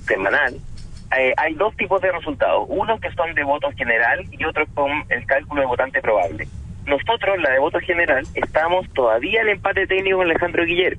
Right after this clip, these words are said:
Él marca quince puntos, nosotros marcamos doce. Es decir, hay tres puntos de diferencia que todavía están dentro del margen de error, eh, en términos técnicos, un empate. La diferencia nuestra está, y ahí donde bajamos, entre comillas, en realidad lo que pasa es que sube Alejandro Guiller, es que cuando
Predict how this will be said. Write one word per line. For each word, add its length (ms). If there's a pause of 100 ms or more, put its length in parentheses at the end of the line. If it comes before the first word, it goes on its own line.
Él 160
marca 300
quince 420
puntos, 320
nosotros 180
marcamos 460
doce. 340 (260)
Es 120
decir, 220
hay 180
tres 300
puntos 340
de 120
diferencia 540
que 140
todavía 280
están 180
dentro 260
del 80
margen 300
de 80
error, 280 (280)
eh, 240
en 160
términos 260
técnicos, 380
un 80
empate. 480 (360)
La 100
diferencia 440
nuestra 240
está, 300
y 80
ahí 120
donde 260
bajamos, 520
entre 220
comillas, 480
en 100
realidad 220
lo 80
que 80
pasa 240
es 100
que 140 (100)
sube 340
Alejandro 440
Guiller, 280 (380)
es 200
que 120
cuando 380